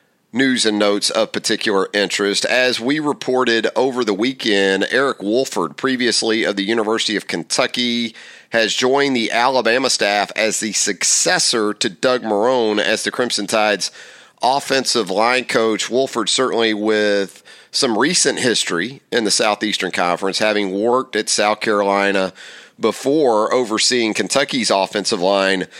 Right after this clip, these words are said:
during the twenty twenty-one season. He also has some previous head coaching experience on the F C S level at Youngstown State. Now, as far as Doug Marrone is concerned, according to those familiar with his situation,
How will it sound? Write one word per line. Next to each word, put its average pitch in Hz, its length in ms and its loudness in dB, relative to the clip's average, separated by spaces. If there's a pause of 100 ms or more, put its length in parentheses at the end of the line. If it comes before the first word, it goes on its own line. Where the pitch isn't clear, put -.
(320)
during 135 320 2
the 113 80 2
twenty 131 360 0
twenty-one 123 580 2
season. 127 400 0
He 107 140 2
also 107 320 0
has 104 320 2
some 92 160 -2
previous 107 480 -2
head 95 180 -2
coaching 127 380 0
experience 113 720 0
on 90 160 -2
the 90 160 0
F 90 120 -2
C 98 220 -2
S 117 240 0
level 113 400 0 (400)
at 107 220 0
Youngstown 107 640 0
State. 135 400 0
Now, 117 240 2
as 110 160 0
far 165 240 2
as 117 140 -2
Doug 135 280 0
Marrone 131 480 2
is 117 160 0
concerned, 98 540 0
according 147 480 -2
to 120 100 2
those 123 320 0
familiar 123 600 0
with 107 180 0
his 117 160 0
situation, 107 800 0